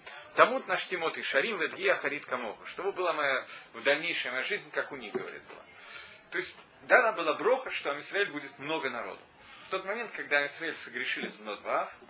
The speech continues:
эта браха вернулась, как все остальные, вернулась на Клалу. Поэтому Амисраэль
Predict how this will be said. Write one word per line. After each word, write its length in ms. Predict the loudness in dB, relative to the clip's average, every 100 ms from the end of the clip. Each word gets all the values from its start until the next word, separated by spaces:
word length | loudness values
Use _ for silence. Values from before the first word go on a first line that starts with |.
| -20 -20 -20 -20 -14
эта 220 | -8 -4 -2
браха 300 | -2 -2 -4
вернулась, 440 | -4 -6 -8 -6
как 160 | -4 -4
все 180 | -2 -2
остальные, 500 | -2 -10 -10 -16 -16 -12
вернулась 420 | -10 -6 -6 -8
на 80 | -10
Клалу. 340 | -8 -8 -8 -14 -20 -20 -20 -20 -20 -14
Поэтому 240 | -10 -8 -10
Амисраэль 340 | -10 -8 -8